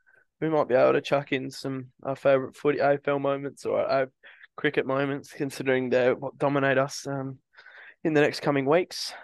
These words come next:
Uh, but I hope, yeah, for that you enjoyed that, uh, so far, something different. Um, and yeah, so it's this Sunday we'll hit, be hitting you with another episode. Um,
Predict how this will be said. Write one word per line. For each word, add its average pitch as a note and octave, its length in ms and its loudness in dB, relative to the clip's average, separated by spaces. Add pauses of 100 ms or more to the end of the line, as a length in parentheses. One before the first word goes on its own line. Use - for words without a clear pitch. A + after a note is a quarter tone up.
(220)
Uh, F3+ 220 0
but D3+ 220 2
I - 20 0
hope, E3+ 200 0 (120)
yeah, C3 220 -2
for C3+ 140 -6
that C#3+ 160 2
you C#3 140 -4
enjoyed C3+ 360 -4
that, C3+ 180 2 (460)
uh, C3+ 200 -6
so C#3 220 -2
far, D#3 300 2
something C#3+ 280 -4
different. D3+ 380 -2 (880)
Um, C3+ 340 -10 (580)
and C#3+ 360 -4
yeah, D#3 220 2
so D3 340 0
it's - 240 -4
this D3 140 -4
Sunday C#3+ 540 0 (680)
we'll C3+ 120 -6
hit, C#3 280 -2
be C#3 140 -6
hitting C#3+ 220 -2
you C#3 120 0
with C3+ 140 0
another C#3 260 0
episode. D3+ 520 -4 (480)
Um, D3 400 -10